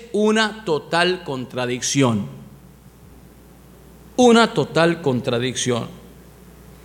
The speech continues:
Porque nuestro rostro debe reflejar nuestra condición espiritual emocional y mental.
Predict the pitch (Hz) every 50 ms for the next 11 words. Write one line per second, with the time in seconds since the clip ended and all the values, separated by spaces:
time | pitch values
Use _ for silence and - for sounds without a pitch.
0 | - - - - - - - 147 151 143 147 156 151 151 143 - 151 143 139 143
1 | 160 190 214 202 202 - 143 139 131 127 135 147 160 165 156 165 160 151 - 160
2 | 139 131 143 139 127 123 - - - - - - - - - - - - - -
3 | - - - - - - - - 131 131 127 - 131 131 123 - 120 120 120 120
4 | 120 113 - - 139 147 156 170 185 180 - - - - - - - - - -
5 | - 127 - - - 131 123 113 117 107 - - 135 139 143 151 151 160 - -
6 | - - - - - - - 120 117 123 117 107 - - 120 113 120 123 120 123
7 | 131 127 - - - - - - - - - - - - - 139 120 117 110 104
8 | - - - -